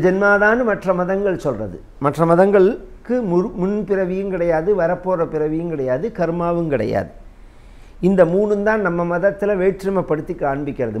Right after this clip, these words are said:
முன்பிறவியும் உண்டு, வரப்போற பிறவியும் உண்டு, கர்மாவா-, கர்மாவும் உண்டு அப்படின்னு. இது உண்டா இல்லையான்னு சாஸ்திரத்தை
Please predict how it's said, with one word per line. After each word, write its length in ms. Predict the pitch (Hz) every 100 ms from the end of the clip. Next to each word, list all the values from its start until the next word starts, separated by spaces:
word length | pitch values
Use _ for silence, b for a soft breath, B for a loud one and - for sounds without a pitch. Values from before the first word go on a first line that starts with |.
| 143
முன்பிறவியும் 600 | 180 175 175 180 208 196
உண்டு, 180 | 175 214 202
வரப்போற 440 | 170 175 190 170 151
பிறவியும் 360 | 160 165 180 160
உண்டு, 180 | 160 233 175
கர்மாவா-, 540 | 160 180 175 165 170 160
கர்மாவும் 500 | 160 185 185 190 160
உண்டு 220 | 135 127 135 -
அப்படின்னு. 360 | 147 151 107 98 - - b b b b b b b
இது 120 | 170 165
உண்டா 200 | 180 202 214 208
இல்லையான்னு 340 | 190 185 202 180
சாஸ்திரத்தை 480 | 185 190 214 190